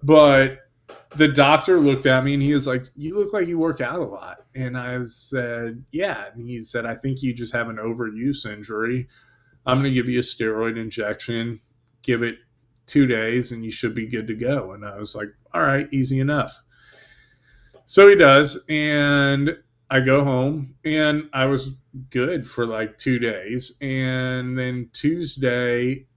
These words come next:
I woke up, and it was, it was real bad. And now I, like, couldn't even bend my leg.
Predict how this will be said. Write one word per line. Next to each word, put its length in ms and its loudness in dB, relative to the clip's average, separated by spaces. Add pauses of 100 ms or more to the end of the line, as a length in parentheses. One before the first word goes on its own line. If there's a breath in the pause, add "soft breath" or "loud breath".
(580)
I 80 -2
woke 380 0
up, 420 -2 (180)
and 300 -4
it 160 -6
was, 560 -4
it 40 -2
was 220 -4
real 240 0
bad. 300 -6
And 160 -6
now 240 0
I, 100 2
like, 240 -2
couldn't 240 -6
even 300 -8
bend 260 -12
my 160 -16
leg. 400 -12